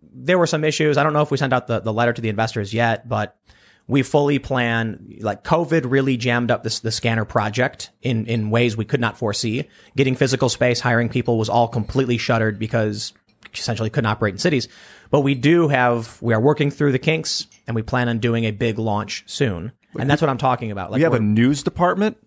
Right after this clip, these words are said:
Speaker 2: a gaming department, a music department, and a tech department, and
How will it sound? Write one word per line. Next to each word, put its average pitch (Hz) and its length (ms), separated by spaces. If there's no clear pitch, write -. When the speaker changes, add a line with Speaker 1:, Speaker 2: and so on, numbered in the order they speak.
Speaker 2:
a 113 80
gaming 120 500
department, 151 640
a 113 80
music 113 460
department, 147 560
and 123 100
a 110 60
tech - 320
department, 92 500
and 202 260